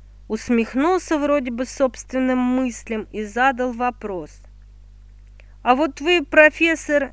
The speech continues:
не пробовали задать по вектору Ф напряжение вольт на двадцать больше, при этом уводя вот этот спектр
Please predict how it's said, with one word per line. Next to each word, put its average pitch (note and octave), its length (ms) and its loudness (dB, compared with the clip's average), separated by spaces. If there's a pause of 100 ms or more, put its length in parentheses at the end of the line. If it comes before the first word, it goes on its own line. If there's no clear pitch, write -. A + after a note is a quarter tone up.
не A3+ 160 -4
пробовали D4 760 0
задать B3+ 500 2
по C4 200 0
вектору C4 580 -2
Ф A#3+ 460 0 (280)
напряжение A#3 800 0
вольт A3+ 380 -2
на A#3 200 0
двадцать A#3 580 -2
больше, A3+ 640 -6 (640)
при A#3+ 140 0
этом B3+ 340 0
уводя B3+ 560 2
вот C4+ 240 -2
этот C4+ 300 0
спектр C#4+ 640 -8